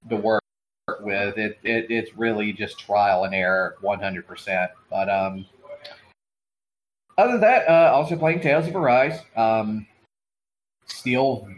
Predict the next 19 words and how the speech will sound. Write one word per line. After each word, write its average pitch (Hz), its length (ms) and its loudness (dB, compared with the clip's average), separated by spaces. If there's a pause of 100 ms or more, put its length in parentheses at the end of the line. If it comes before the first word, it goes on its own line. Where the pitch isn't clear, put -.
(180)
uh, 107 160 4 (520)
uh, 107 380 4 (500)
getting 123 320 0
through 123 320 0
that, 123 320 4
through 123 140 -2
the 107 100 -8
beginning 110 380 -2
of 123 100 -2
that. 127 360 4
Uh, 101 460 4 (240)
and 120 100 -4
like 135 180 2
I 147 80 2
said 151 240 0
last 143 260 4
time, 143 360 2
I'm 120 240 2
just - 580 -8